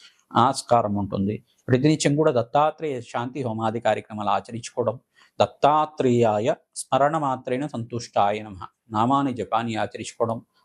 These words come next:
ఓం హ్రీం మణదీపేశ్వర్యై నమః, ఓం హ్రీం మణిదీపేశ్వర్యై నమః. ఓం హ్రీం మణిదీపేశ్వర్యై నమః. ఓం హ్రీం మణిదీపేశ్వర్యై నమః.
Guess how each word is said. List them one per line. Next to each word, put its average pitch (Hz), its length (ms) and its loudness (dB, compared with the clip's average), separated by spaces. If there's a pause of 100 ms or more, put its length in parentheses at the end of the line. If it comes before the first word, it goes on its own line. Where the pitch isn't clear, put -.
(120)
ఓం 139 340 4 (220)
హ్రీం 135 280 2 (460)
మణదీపేశ్వర్యై 127 1200 0
నమః, 127 260 -4 (260)
ఓం 139 300 2
హ్రీం 143 300 -2 (520)
మణిదీపేశ్వర్యై 127 1200 0
నమః. 120 220 -2 (200)
ఓం 139 300 2
హ్రీం 143 340 -2
మణిదీపేశ్వర్యై 120 1400 -2
నమః. 139 220 0 (460)
ఓం 160 280 2
హ్రీం 151 460 -2
మణిదీపేశ్వర్యై 113 960 -2
నమః. 107 220 -2